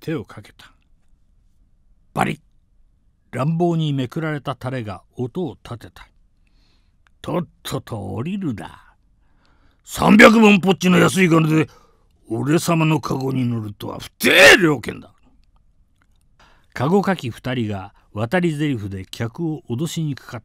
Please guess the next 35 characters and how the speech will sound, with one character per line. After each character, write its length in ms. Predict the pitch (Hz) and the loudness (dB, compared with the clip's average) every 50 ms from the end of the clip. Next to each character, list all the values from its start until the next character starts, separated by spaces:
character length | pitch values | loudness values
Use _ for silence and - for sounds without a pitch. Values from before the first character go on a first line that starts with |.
| _ | _
た。 160 | - - - _ _ _ _ _ _ _ _ _ _ _ _ _ _ _ _ _ _ _ _ _ _ _ _ _ _ _ _ _ _ _ _ _ _ _ _ - | -20 -20 -20 _ _ _ _ _ _ _ _ _ _ _ _ _ _ _ _ _ _ _ _ _ _ _ _ _ _ _ _ _ _ _ _ _ _ _ _ -2
宿 280 | 135 156 156 131 131 113 | 0 0 2 2 0 -2
ま 100 | 107 101 | -2 -4
で 160 | 92 90 - _ | -8 -12 -12 _
あ 120 | - 139 | -8 -8
と 140 | - - 104 | -8 -10 -14
半 340 | - - - 143 165 151 113 | -16 -12 -8 -6 -4 -4 -6
里 160 | 87 87 78 | -6 -8 -14
だ。 160 | - - - _ _ _ _ _ _ _ _ _ _ _ _ _ _ _ _ _ _ _ _ _ _ _ _ _ _ _ _ _ _ _ _ _ _ _ _ _ _ _ _ _ _ _ | -18 -20 -20 _ _ _ _ _ _ _ _ _ _ _ _ _ _ _ _ _ _ _ _ _ _ _ _ _ _ _ _ _ _ _ _ _ _ _ _ _ _ _ _ _ _ _
今 260 | - 190 208 190 170 | -2 2 2 4 4
夜 160 | 156 147 135 | 4 4 2
の 120 | 127 120 113 | 0 -2 -2
泊 140 | - 123 | -4 -4
ま 120 | 135 156 156 | -4 -2 -2
り 120 | 156 156 | -2 -2
も 140 | 151 147 135 | -4 -4 -6
早 300 | 104 - 135 147 156 151 | -6 -6 -6 -4 -2 -2
い 120 | 143 123 | -4 -4
と 100 | 113 120 | -6 -8
ば 140 | 110 113 113 | -8 -8 -8
か 120 | 104 123 107 | -8 -8 -10
り 140 | 101 95 | -10 -10
に、 220 | 92 95 92 90 - _ _ _ _ _ _ _ _ _ _ _ _ _ | -10 -12 -12 -14 -16 _ _ _ _ _ _ _ _ _ _ _ _ _
旅 340 | - - 123 120 135 139 123 | -10 -6 -4 -4 -2 -4 -4
人 140 | 117 - 131 | -6 -8 -8
た 140 | - 127 107 | -8 -8 -8
ち 140 | - 110 107 | -8 -8 -8
は 260 | 107 104 107 104 - _ _ _ _ _ _ _ | -6 -6 -8 -10 -14 _ _ _ _ _ _ _
大 200 | - 120 135 165 | -6 -4 -4 -4
木 160 | - - - 156 | -4 -6 -6 -6
戸 140 | 151 147 | -4 -4
目 100 | 139 135 | -4 -4
指 180 | 123 120 127 113 | -6 -6 -8 -10
し 80 | - - | -12 -14
て 220 | - 101 87 - | -14 -16 -16 -16